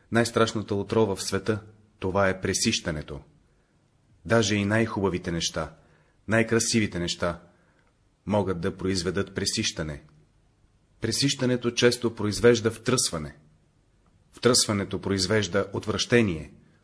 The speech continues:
Отвращението произвежда бездействие. Бездействието произвежда смърт. Смъртта произвежда разлагане,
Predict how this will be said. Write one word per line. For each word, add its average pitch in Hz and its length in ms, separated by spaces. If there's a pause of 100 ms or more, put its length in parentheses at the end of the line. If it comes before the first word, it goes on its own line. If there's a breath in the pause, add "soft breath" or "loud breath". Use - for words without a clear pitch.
(120 soft breath)
Отвращението 104 760
произвежда 101 540
бездействие. 95 720 (640 soft breath)
Бездействието 90 800 (520 soft breath)
произвежда 92 580
смърт. - 560 (1160)
Смъртта 104 640 (360 loud breath)
произвежда 104 560
разлагане, 110 600